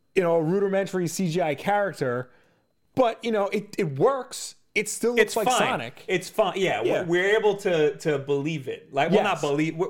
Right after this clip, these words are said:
Speaker 2: we're able.
Speaker 1: No, we're able to
Speaker 2: we're
Speaker 1: believe it.
Speaker 2: fine with
Speaker 1: Yeah.
Speaker 2: this. We're fi-, like, it's fine. We're
Speaker 1: Mm-hmm.
Speaker 2: not. We're not, like, being like, Oh, I don't. I, I can't.
Speaker 1: Yeah.
Speaker 2: I'm
Speaker 1: "Oh,
Speaker 2: totally
Speaker 1: it's
Speaker 2: out
Speaker 1: too
Speaker 2: of this now."
Speaker 1: cartoony. Oh, yeah.
Speaker 2: No. Uh, next, what do I got here? Oh, this,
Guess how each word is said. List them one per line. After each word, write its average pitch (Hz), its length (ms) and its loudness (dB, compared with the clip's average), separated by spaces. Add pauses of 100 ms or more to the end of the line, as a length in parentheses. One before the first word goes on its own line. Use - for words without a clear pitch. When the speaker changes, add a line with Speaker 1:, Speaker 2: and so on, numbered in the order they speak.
Speaker 2:
we're 214 340 2
able. 226 180 0
Speaker 1:
No, 262 140 2
we're 311 260 -2
able 339 140 -2
to 277 60 -2
Speaker 2:
we're 220 160 2
Speaker 1:
believe 285 160 0
it. - 20 2
Speaker 2:
fine 220 260 0
with 160 120 0
Speaker 1:
Yeah. 139 80 -2
Speaker 2:
this. 104 400 -6
We're 165 160 -2
fi-, 170 300 -6
like, 165 280 0
it's 165 220 -6
fine. 120 480 -2
We're - 80 2
Speaker 1:
Mm-hmm. - 20 0
Speaker 2:
not. 165 240 -2
We're 160 80 -2
not, 165 180 0
like, 143 300 -2
being 143 160 -2
like, 123 180 -4
Oh, - 0 -
I 127 280 0
don't. 131 480 -2
I, 131 60 0
I 143 40 0
can't. 135 400 -4 (240)
Speaker 1:
Yeah. 165 300 0 (120)
Speaker 2:
I'm 135 140 2
Speaker 1:
"Oh, 202 140 4
Speaker 2:
totally 185 220 6
Speaker 1:
it's 165 100 2
Speaker 2:
out 160 80 4
Speaker 1:
too 165 60 4
Speaker 2:
of - 120 0
this 170 320 2
now." 214 240 2
Speaker 1:
cartoony. 160 140 0
Oh, 156 340 0
yeah. 143 360 -4 (280)
Speaker 2:
No. 120 300 -10 (840)
Uh, 123 600 2 (680)
next, 147 420 -4
what 135 80 -8
do 120 100 -6
I 104 80 -6
got 95 240 -12
here? 87 260 -18 (1600)
Oh, 165 140 0
this, 175 360 -4